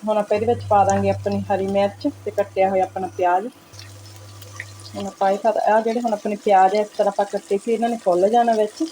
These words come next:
ਲੱਛੇਦਾਰ ਜਿਹੇ ਬਣ ਜਾਣੇ ਤੇ ਕੜੀ 'ਚ ਪਾਏ ਬਹੁਤ ਵਧੀਆ ਲੱਗਦੇ ਆ। ਦੇਖੋ, ਨਾਲ ਤਾਂ ਆਪਣਾ ਟਾਈਮ ਬਚ ਗਿਆ, ਉੱਧਰ ਆਪਾਂ ਨਾਲ ਦੀ ਨਾਲ ਕੜੀ ਧਰਤੀ, ਇੱਧਰ ਆਪਾਂ ਤੜਕਾ ਭੁੰਨ ਲਿਆ।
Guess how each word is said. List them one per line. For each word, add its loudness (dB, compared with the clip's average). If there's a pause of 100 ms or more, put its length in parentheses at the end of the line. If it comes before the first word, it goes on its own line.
ਲੱਛੇਦਾਰ 0
ਜਿਹੇ 0
ਬਣ 2
ਜਾਣੇ 2 (460)
ਤੇ -6
ਕੜੀ 0
'ਚ -8
ਪਾਏ 2
ਬਹੁਤ 0
ਵਧੀਆ 0
ਲੱਗਦੇ 0
ਆ। -6 (400)
ਦੇਖੋ, -2
ਨਾਲ 4
ਤਾਂ 4
ਆਪਣਾ 2 (100)
ਟਾਈਮ 4
ਬਚ 4
ਗਿਆ, -2 (600)
ਉੱਧਰ 2
ਆਪਾਂ 6 (600)
ਨਾਲ 2
ਦੀ -2
ਨਾਲ 4
ਕੜੀ 0
ਧਰਤੀ, 2
ਇੱਧਰ 0
ਆਪਾਂ 2
ਤੜਕਾ 0
ਭੁੰਨ 0
ਲਿਆ। 0